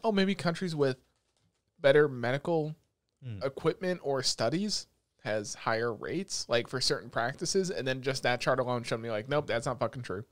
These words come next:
Speaker 2: Nope. <sighs> It's, uh, it's fascinating. It's also a weird topic.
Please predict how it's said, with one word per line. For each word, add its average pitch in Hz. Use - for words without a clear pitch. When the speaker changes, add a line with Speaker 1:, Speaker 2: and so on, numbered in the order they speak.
Speaker 2:
Nope. 170
<sighs> -
It's, 107
uh, 107
it's -
fascinating. 156
It's -
also 147
a 117
weird 104
topic. 104